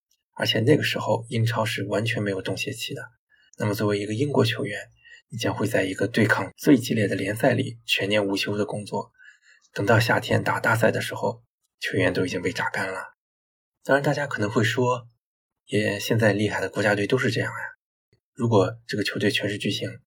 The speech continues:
那肯定都是来自各大联赛最厉害的球队。但是呢，也要考虑到，英格兰是几乎全部球员都在英超踢球，那就是全员都在打最艰苦的联赛。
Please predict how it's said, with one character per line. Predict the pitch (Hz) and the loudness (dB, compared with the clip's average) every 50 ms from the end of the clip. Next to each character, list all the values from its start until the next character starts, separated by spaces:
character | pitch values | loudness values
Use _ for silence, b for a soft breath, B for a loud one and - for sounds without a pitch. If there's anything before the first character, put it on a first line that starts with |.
| b b b b | b b b b
那 | b 120 | b -4
肯 | 113 - - 104 | -4 -2 0 0
定 | 101 101 | 0 2
都 | 98 127 | 2 2
是 | 120 117 - 98 | 0 0 0 -2
来 | 90 90 92 | -2 -2 -4
自 | 95 - - - 110 | -6 -6 -6 -6 -6
各 | 117 113 156 160 | -2 2 2 4
大 | - - - | 4 2 -2
联 | - - - | -4 -6 -8
赛 | - - - - | -6 -6 -6 -4
最 | - - 190 - | 0 2 2 2
厉 | - 107 | 2 2
害 | - - - | -2 -4 -6
的 | - | -8
球 | - - - - | -8 -8 -8 -8
队。 | - - - - _ _ _ _ _ _ _ _ _ _ _ _ _ _ _ _ _ _ _ _ | -10 -10 -12 -14 _ _ _ _ _ _ _ _ _ _ _ _ _ _ _ _ _ _ _ _
但 | - 151 143 120 | 2 4 4 4
是 | 117 - - | 4 2 2
呢， | 110 - | 0 0
也 | - | 0
要 | 101 98 - | 0 -2 -2
考 | - - - | -4 -6 -6
虑 | - - - | -6 -6 -6
到， | - - - - _ B B B B B B B B | -6 -8 -10 -10 _ B B B B B B B B
英 | B 135 135 135 135 | B 0 0 0 0
格 | 131 143 | 2 2
兰 | 120 113 - - - | 2 2 0 -4 -4
是 | - - - 117 | -6 -6 -6 -6
几 | - - 123 | -2 -2 -2
乎 | 117 117 123 | 0 0 0
全 | 120 117 - - - 98 117 - | 0 0 -2 -2 -2 -2 -2 0
部 | - - - | 2 2 2
球 | - - - 107 101 | 2 0 -2 -2 -4
员 | 98 92 98 | -4 -4 -6
都 | 95 113 | -6 -6
在 | 107 113 107 | -4 -4 -4
英 | 98 - - | -6 -6 -8
超 | - - - - - | -12 -10 -10 -10 -10
踢 | - - - | -10 -10 -8
球， | - - - - - - _ _ _ _ b b b b b b b | -8 -8 -8 -10 -14 -16 _ _ _ _ b b b b b b b
那 | - 110 | -4 -4
就 | - 101 | -4 -4
是 | 101 95 | -4 -4
全 | - - - - 110 113 | -4 -4 -4 -2 -2 -2
员 | 110 104 104 | 0 -2 -2
都 | 104 110 | -4 -4
在 | 107 104 98 | -4 -6 -6
打 | - - - - | -6 -8 -10 -8
最 | - - 143 | -4 -2 -2
艰 | 113 117 117 107 | 0 0 -2 -4
苦 | 113 - - - | -4 -6 -8 -8
的 | - | -8
联 | - - - | -8 -10 -10
赛。 | - - - 117 - | -12 -12 -12 -14 -14